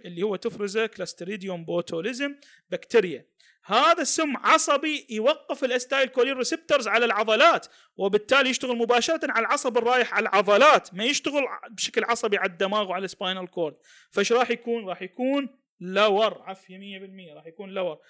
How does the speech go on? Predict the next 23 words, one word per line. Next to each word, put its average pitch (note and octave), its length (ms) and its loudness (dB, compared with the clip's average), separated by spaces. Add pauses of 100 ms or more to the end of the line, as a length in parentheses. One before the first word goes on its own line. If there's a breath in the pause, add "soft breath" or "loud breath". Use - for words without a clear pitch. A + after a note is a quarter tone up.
(200 soft breath)
فالبوتوليزم B3+ 840 -6
هنا F#3+ 180 -12
أنا F3+ 80 -14
راح E3+ 140 -14
أكتبه. F#3+ 420 -10 (540)
طبعا B3+ 200 -4
هذه F4 180 0
حالة D4+ 260 2
ريفرسبل B3 560 -4
مش C4+ 160 -10
مثل A3+ 220 -14
البقية F#3 480 -10
يعني، D3+ 260 -20 (500)
يعني E3+ 200 -20
تقدر F3+ 300 -8
ت-، D#3+ 280 -20 (160)
تعالج F3+ 300 -10
المريض E3 260 -18
من D#3 100 -20
البوتوليزم D#3 500 -20
وخلاص، D#3 360 -20
بس F3+ 180 -20
الفكرة - 400 -18